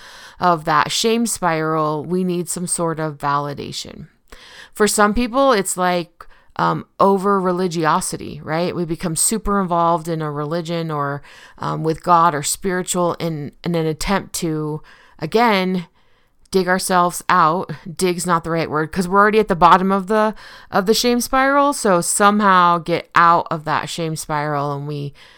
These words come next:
become obsessed with something. So there's a lot of different behaviors that we can use when we're at the bottom of that shame spiral.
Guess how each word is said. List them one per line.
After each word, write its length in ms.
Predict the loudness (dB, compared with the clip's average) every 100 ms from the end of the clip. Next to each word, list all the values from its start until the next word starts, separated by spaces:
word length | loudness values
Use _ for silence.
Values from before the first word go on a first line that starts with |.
| -20 -8
become 260 | -8 -2 -2
obsessed 500 | -2 -2 -2 -2 -4
with 200 | -6 -8
something. 480 | -6 -6 -6 -14 -6
So 140 | 0
there's 200 | 2 2
a 60 | 2
lot 260 | 4 4
of 100 | 4
different 500 | -2 -4 -2 -4 -4
behaviors 720 | -6 -4 -2 -4 -4 -4 -6 -6
that 140 | -8
we 100 | -8
can 200 | -6 -6
use 500 | -4 -2 -4 -4 -8 -16 -20 -20 -20 _
when 180 | -4 -2
we're 140 | 0
at 220 | 0 -2 -4
the 100 | -4
bottom 520 | 0 0 0 -6 -6
of 240 | -6 -6 -6
that 340 | -4 -4 -6
shame 300 | -6 -6 -6
spiral. 600 | -8 -10 -10 -10 -10